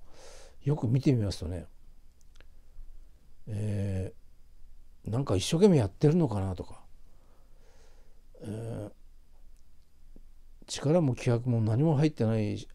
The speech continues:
足の運びだろうが、あの、なんていうんですかね、こう、目付けっていうんですかね、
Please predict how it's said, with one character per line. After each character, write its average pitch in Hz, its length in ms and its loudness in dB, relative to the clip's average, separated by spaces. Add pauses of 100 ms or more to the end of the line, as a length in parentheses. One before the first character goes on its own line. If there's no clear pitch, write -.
(120)
足 107 300 2
の 160 200 4
運 156 120 2
び 143 100 4
だ 143 80 6
ろ 143 120 4
う 135 100 4
が、 107 260 2 (920)
あ 113 120 -6
の、 92 240 -4 (100)
な 117 120 0
ん - 20 -2
て - 80 -12
い 101 60 -4
う - 20 -4
ん - 20 -4
で 82 40 -6
す - 40 -12
か - 80 -8
ね、 92 220 -8
こ - 80 -12
う、 - 280 -16
目 117 160 2
付 - 240 -6
け - 120 4
っ 139 40 4
て - 140 -6
い - 0 -
う 92 40 -2
ん - 20 -4
で 78 40 -6
す - 60 -12
か 92 60 -8
ね、 82 180 -8